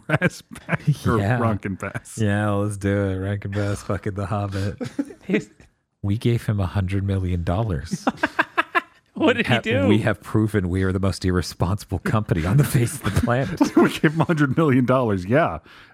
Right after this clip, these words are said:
Speaker 1: And I trained an entire team to hand animate a movie in the seventies Rankin Bass style. <laughs> I need more money. <laughs>
Speaker 2: No, it's, it's, it's, you gotta fill it out the way he would.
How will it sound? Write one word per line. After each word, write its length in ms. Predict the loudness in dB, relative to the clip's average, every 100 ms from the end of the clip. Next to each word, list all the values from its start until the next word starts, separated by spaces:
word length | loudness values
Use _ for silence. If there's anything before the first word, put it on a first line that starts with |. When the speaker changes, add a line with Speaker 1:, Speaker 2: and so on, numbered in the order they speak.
| _
Speaker 1:
And 200 | 0 2
I 200 | 2 0
trained 420 | 0 0 2 4
an 80 | 4
entire 500 | 2 0 0 2 2
team 400 | 0 2 4 4
to 180 | 2 -2 0
hand 300 | 2 2 2 0
animate 680 | -2 0 0 0 -2 -6 -14 -4
a 60 | -2
movie 640 | 2 0 0 -6 -6 -6 -10 -18 -18 -20 _
in 200 | 0 4
the 160 | 6 4
seventies 840 | 0 -2 0 0 2 2 2 0 0
Rankin 480 | 2 2 2 2
Bass 340 | 2 2 2 -2
style. 600 | -4 -2 0 -2 -6 -8 -8 -4 -2 -2 0 0 0 -8 _
<laughs> 880 | _ -8 -8 _ _ _ _ _ _
I 100 | 0
need 260 | 4 4 4
more 240 | 4 4 6
money. 400 | 4 4 2 2
<laughs> 40 | 2 2 2 2 2 0 0 0 0 -2 0 -2 -4 -4 0 0 0 _ -20 -20 -20 -20 _ -4
Speaker 2:
No, 300 | 0 2 0
it's, 140 | -4 -4
it's, 220 | -6 -4
it's, 260 | -6 -6
you 340 | -6 -2 0 2
gotta 200 | 2 2
fill 260 | 0 2
it 60 | 4
out 160 | 2 2
the 80 |
way 180 | 2 2
he 160 | 2 2
would. 340 | 2 0 -4